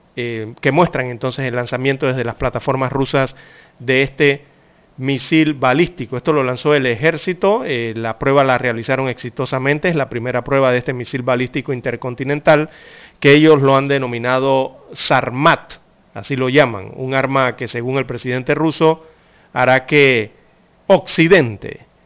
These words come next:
lo piense dos veces antes de tener alguna intención agresiva contra Rusia. Por lo menos así lo consideró el presidente ruso.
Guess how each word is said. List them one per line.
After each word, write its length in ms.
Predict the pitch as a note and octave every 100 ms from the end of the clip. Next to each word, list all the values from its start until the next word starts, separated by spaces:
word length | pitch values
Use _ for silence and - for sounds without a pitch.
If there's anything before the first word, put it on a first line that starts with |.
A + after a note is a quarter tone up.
| -
lo 240 | C#3 C#3
piense 320 | C#3+ C#3+ C3+ C3+
dos 180 | C3
veces 480 | C3+ D#3+ - F#2+ - _
antes 320 | B2+ B2+ C3
de 120 | C3 B2
tener 280 | A#2 B2
alguna 360 | B2 A#2+ C3 B2
intención 600 | A#2 A#2 A2+ - C3 B2+ - -
agresiva 680 | G3 G3+ E3+ F#3+ D3+ B2 C3 - _ _ _
contra 480 | - A#2 A2+ C#3 D3
Rusia. 540 | E3+ G3 - B2 - - _ _ _
Por 140 | - G#2
lo 80 |
menos 220 | G2 G2+ A2
así 200 | G#2+ B2
lo 140 | B2+
consideró 600 | C#3 B2 C3+ C3 C#3 C#3+
el 240 | B2+ A2
presidente 680 | F#2+ A2 G#2+ A2 A#2 A#2+ B2
ruso. 400 | A2+ A#2+ G#2+ -